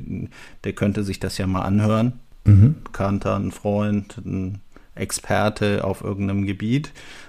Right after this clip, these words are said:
Speaker 1: So, und der gibt dir halt eine Einschätzung, so. Und ich glaub, wenn ich so zurückblicke auf meine Projekte und Themen, die ich so machen wollte, äh, habe ich mir auch immer so einen Freund, Berater immer mal wieder rangeholt, auch, äh, ganz verschiedene, ganz unterschiedliche Menschen, je nach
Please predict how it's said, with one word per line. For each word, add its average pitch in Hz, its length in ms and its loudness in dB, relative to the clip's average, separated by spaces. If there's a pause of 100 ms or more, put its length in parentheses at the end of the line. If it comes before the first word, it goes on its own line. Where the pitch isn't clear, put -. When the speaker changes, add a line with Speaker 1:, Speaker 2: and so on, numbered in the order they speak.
Speaker 1:
So, 113 220 4
und 104 220 4
der 107 140 4
gibt 113 240 -2
dir 110 100 6
halt 101 120 4
eine 101 120 2
Einschätzung, 95 720 2
so. 98 100 -2
Und 98 300 2
ich 98 100 -4
glaub, 107 400 0 (840)
wenn 101 500 0
ich 107 120 4
so 107 100 -2
zurückblicke 107 640 0
auf 98 160 2
meine 113 240 6
Projekte 113 440 2
und 107 140 2
Themen, 113 300 4
die 110 80 0
ich 107 80 -2
so 113 100 2
machen 113 420 6
wollte, 113 580 6 (440)
äh, 104 280 6
habe 104 200 4
ich - 140 -2
mir 107 180 4
auch 110 220 6
immer 110 280 2
so 101 140 2
einen 98 380 2 (340)
Freund, 101 720 0
Berater 101 580 0
immer 98 220 -2
mal 98 240 0
wieder 101 220 0
rangeholt, 101 760 2
auch, - 280 -2
äh, - 280 -8
ganz 101 260 0
verschiedene, 107 580 -2
ganz 95 200 -2
unterschiedliche 107 640 -2
Menschen, 104 380 0
je 98 100 0
nach 95 160 -2